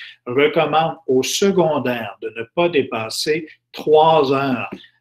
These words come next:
euh, d'apprentissage pour les jeunes du secondaire et beaucoup moins pour le primaire. Je vous invite à consulter les, les pages Twitter de Patrick Lheureux ou la mienne, donc at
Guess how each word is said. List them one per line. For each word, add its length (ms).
euh, 520
d'apprentissage 1200
pour 160
les 140
jeunes 260
du 100
secondaire 760
et 180
beaucoup 320
moins 260
pour 160
le 140
primaire. 580
Je 140
vous 160
invite 520
à 220
consulter 840
les, 480
les 140
pages 340
Twitter 320
de 120
Patrick 520
Lheureux 760
ou 80
la 180
mienne, 340
donc 200
at 180